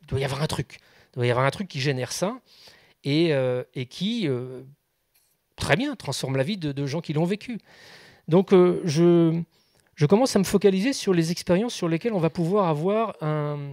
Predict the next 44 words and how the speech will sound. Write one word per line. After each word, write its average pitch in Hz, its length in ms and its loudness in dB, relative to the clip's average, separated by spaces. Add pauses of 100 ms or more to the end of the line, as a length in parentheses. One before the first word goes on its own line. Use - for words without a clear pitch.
(140)
des 143 280 2
éléments 190 280 4
tangibles 160 580 0
de 143 100 -2
la 135 120 0
physiologie 156 560 0
de 165 60 -8
la 143 80 -2
personne 175 340 -4
qui 156 80 -6
a 143 40 -2
vécu 139 260 -8
l'expérience. 127 540 -8 (260)
Parce 139 100 -12
que 180 80 2
le, 185 320 2
le 170 100 -4
problème 185 420 4
pour 147 200 -4
un, 127 400 -8 (520)
un, 143 60 -18
un, 143 500 -16
un 139 40 -12
chercheur 165 480 -2
ou 143 80 -4
des 131 100 -4
gens 143 140 -4
qui 143 120 -12
veulent 139 140 -4
avoir 131 220 -2
une 131 160 -6
vision 131 240 -8
très - 180 -10
rationnelle 143 420 -6
de 131 80 -8
ce - 120 -14
phénomène-là, 127 440 -8
c'est - 140 -12
que - 80 -12
souvent 160 320 -4
ces 139 220 -4
expériences 156 380 -4
se 165 100 -6
produisent 156 420 -6